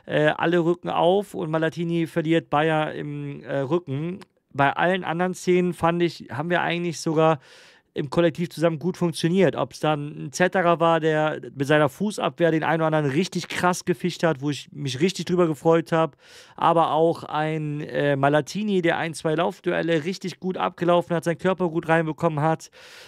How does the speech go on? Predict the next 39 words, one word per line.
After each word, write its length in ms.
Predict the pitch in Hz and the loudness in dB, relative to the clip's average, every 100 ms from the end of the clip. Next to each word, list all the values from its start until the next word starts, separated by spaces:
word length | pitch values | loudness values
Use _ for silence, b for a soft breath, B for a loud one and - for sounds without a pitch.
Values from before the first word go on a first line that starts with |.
| B - | B -2
Äh, 300 | 156 151 151 | 2 6 4
aber 260 | 151 156 | 4 4
auch 120 | 160 | 4
ein 80 | 143 | 2
Senne 240 | 135 175 160 | 0 0 0
Linien, 400 | 160 190 180 156 | -2 0 0 2
den 160 | 156 | 0
ich 140 | 147 - | -4 -6
zum 100 | 147 | -2
Beispiel 420 | 147 135 156 151 | -2 0 0 2
extrem 460 | 147 - - 175 | 0 -4 0 0
stark 480 | 165 - 156 170 - | 0 0 2 2 0
fand. 420 | - 175 175 175 | -4 -4 -4 -8
Also 280 | - 131 131 | -6 -4 -4
Senne 320 | 123 147 139 | -4 -4 -4
finde 140 | 127 113 | -4 -6
ich 100 | 107 | -4
allgemein 340 | 104 107 143 | -4 0 0
seit 180 | 113 92 | 0 0
Wochen 280 | 143 135 104 | -2 -2 -6
extrem 400 | 87 - 117 104 | -8 -8 -6 -6
stark. 420 | - 117 135 131 | 0 2 2 0
Äh, 240 | 117 117 | -2 0
ist 140 | 113 - | -2 -4
eine 80 | 113 | -4
richtige 280 | 131 147 | -2 -2
Konstante 600 | 117 - 120 - 151 165 | -2 -4 -6 -4 -4 -4
geworden. 380 | 117 98 104 113 | -6 -2 -4 -4
Das 120 | 107 | -8
freut 280 | - 127 143 | 0 2 2
mich 160 | 113 113 | -2 -10
auch 100 | 113 | -10
brutal, 340 | - - 135 | -10 -4 -2
dass 140 | 123 110 | -2 -4
wir 80 | |
sowas 180 | 107 110 | -6 -6
im 80 | 107 | -8
Team 160 | - 110 | -8 -4
haben. 380 | 127 107 143 | -2 -2 -6